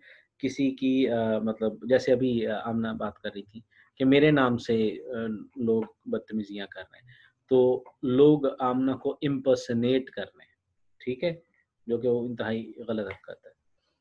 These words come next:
तो impersonation करना मतलब जैसे मेरा नाम अगर कोई इस्तेमाल करके अहमद साहब के नाम से किसी को email कर दे तो वो इम्पर्सनेशन होती है, ठीक है, मतलब pretending to be someone। और सिक्योर इस हवाले से है,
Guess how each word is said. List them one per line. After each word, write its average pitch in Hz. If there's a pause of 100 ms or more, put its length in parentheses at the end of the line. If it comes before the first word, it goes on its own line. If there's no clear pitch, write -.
(220)
तो 127
impersonation 143
करना 135
मतलब 131
जैसे 123
मेरा 120
नाम 123
अगर 123
कोई 120
इस्तेमाल 110
करके 117
अहमद 104
साहब 120
के 120
नाम 107
से 110
किसी 110
को -
email 117
कर 110
दे 107
तो 120
वो 120
इम्पर्सनेशन 113
होती -
है, - (340)
ठीक -
है, 120 (360)
मतलब 123
pretending 143
to 127
be 117
someone। 95 (1800)
और 147
सिक्योर 151
इस 156
हवाले 151
से 143
है, 135